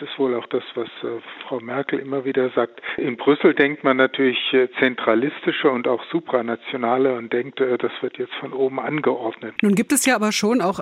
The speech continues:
Speaker 2: einige Kritik an der E U, gerade die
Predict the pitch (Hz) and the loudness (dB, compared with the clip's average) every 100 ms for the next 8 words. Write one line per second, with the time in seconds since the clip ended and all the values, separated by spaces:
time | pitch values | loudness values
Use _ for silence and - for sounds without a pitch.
0 | - - 196 220 220 185 185 175 - 240 | -8 -2 2 2 2 0 -4 -2 -4 -2
1 | 233 233 240 - 226 - 220 233 202 175 | 0 0 0 -2 -4 -4 -4 -2 -2 -2
2 | 175 175 180 180 | 0 -2 -2 -2